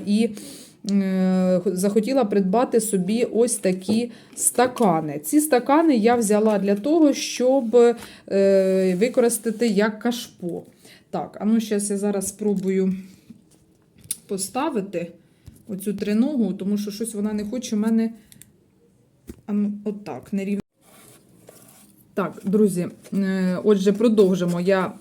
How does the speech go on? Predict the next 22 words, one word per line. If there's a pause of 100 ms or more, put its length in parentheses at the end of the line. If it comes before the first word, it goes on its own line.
(100)
трішечки
тут
поправила (1000)
камеру,
телефон
і (360)
хочу
вам
показати.
Отже,
взяла
ось
такі (420)
кашпо (100)
невеличкі. (440)
Е,
ось
так
вони
тут
просто
розпаковуються.